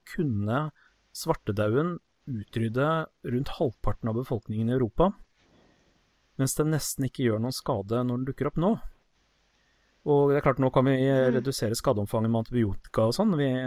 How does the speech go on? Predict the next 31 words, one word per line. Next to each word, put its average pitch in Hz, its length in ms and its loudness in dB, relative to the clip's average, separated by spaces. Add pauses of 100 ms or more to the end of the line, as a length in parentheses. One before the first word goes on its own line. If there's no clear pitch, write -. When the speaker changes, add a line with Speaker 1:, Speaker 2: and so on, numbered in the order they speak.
(320)
Speaker 1:
det 117 100 -4
går 123 100 -2
helt 113 140 -4
fint, - 340 -2
men 131 280 0 (300)
også - 260 -4
i 131 40 -2
fattige - 380 -2
områder 107 260 -6
hvor 113 160 -4
det 123 80 -2
er 120 140 -2
dårlig 113 260 -2
tilgjengelig, 131 420 -2
så, - 220 -2 (960)
så - 240 -16
sprer 104 480 -4
ikke 113 160 -8
pesten 117 300 -8
seg 143 140 0
sånn 110 120 -4
som 123 160 -4
den 117 80 0
gjorde 101 140 -4
i 110 80 -2
middelalderen. 104 400 -8 (640)
Og 156 100 0
dette 151 220 -2
er 160 100 0
snodig. 104 360 -4 (440)
Det 78 420 -4